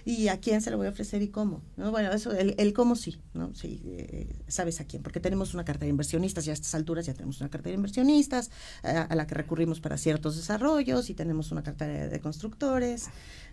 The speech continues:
¿no? Y ahí fue, este, cuando la vida nos, nos unió. Pero es que la, la verdad es que las cosas nos, nos pasaron muy, muy bien para ser empresarios.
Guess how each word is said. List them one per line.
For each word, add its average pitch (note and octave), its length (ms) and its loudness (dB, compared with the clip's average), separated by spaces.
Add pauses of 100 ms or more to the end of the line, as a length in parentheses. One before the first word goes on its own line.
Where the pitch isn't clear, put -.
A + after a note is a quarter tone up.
¿no? - 80 -6 (100)
Y A#3+ 140 4
ahí B3 240 8
fue, A3 500 0
este, - 720 -6
cuando F3+ 240 0
la F3 100 6
vida G3 200 6
nos, F3+ 260 -2
nos E3 240 0
unió. F#3+ 320 2 (460)
Pero B2 120 -6 (200)
es G3+ 80 0
que G3 240 6
la, E3+ 160 4
la E3 60 0
verdad E3+ 200 2
es F#3+ 80 -4
que - 80 -2
las E3+ 140 -2
cosas F3 200 -2
nos, D#3 220 -6
nos D#3 200 -4
pasaron E3 340 -4
muy, D#3+ 520 -2 (600)
muy G#3+ 240 4
bien A3+ 320 -2
para F3 160 0
ser F3+ 140 -6
empresarios. E3+ 600 -8